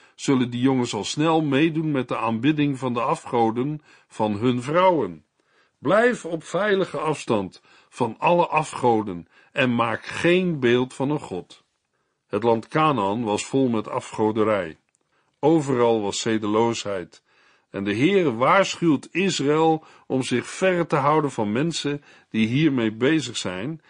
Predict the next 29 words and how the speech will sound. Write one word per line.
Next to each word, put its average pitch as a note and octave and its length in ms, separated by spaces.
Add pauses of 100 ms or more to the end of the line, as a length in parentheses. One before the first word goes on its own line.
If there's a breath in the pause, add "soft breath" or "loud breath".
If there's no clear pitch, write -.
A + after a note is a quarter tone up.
(240 soft breath)
en A2+ 140
met B2+ 200
hen G3 460
geen B2 480
enkel F3+ 480
verbond B2 600
te D3 120
sluiten. F2 600 (800)
Israël A#2+ 400
moest A2+ 260
hen G2+ 220
vernietigen A2+ 720 (260)
of E3 220
uit D#3 220
het C#3+ 120
land C3+ 260
verdrijven. G2+ 800 (600)
Verbonden B2+ 600
met A2 160
de A#2+ 80
bevolking B2 640
van G#2+ 160
het F#2 160
land D3 400 (340 soft breath)
hebben A#2 260
gemengde B2+ 540
huwelijken F3 480
tot D#3 240
gevolg. B2+ 540